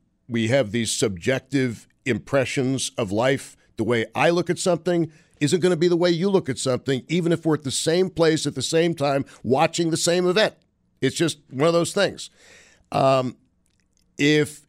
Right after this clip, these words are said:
you have a suggestion on how we could have done better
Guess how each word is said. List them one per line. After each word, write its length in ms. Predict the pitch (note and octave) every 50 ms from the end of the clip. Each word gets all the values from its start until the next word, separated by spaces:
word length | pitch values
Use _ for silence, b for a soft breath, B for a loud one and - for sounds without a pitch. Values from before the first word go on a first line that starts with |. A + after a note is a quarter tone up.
| _
you 640 | - B2 B2+ D#3+ G3 G#3 G3+ G3+ G3 F#3 F3 F3 - _ _ -
have 480 | - C#3 E3+ D#3 D3+ C#3+ C#3 C#3 - - -
a 120 | C3 C3+ B2
suggestion 720 | - - C#3 A2 F#2 A#2 D3+ D#3+ D#3 - - - - - - _ _ _ _ _ _ _ _ _ _ _ _ _ _ -
on 460 | - B2+ A#2 A2 G#2+ G#2+ G#2+ G2+ - - _
how 360 | - - - - D3 C#3+ D3 D3+
we 300 | D3+ C3 A#2 B2 B2+ -
could 260 | - - D3+ D3 B2
have 340 | A2 B2+ C3+ B2+ G2+ F2 F2
done 380 | B2+ A#2+ B2 B2 A#2+ A#2 G#2 - _ -
better 420 | - C#3 D3 D3 A2 - - -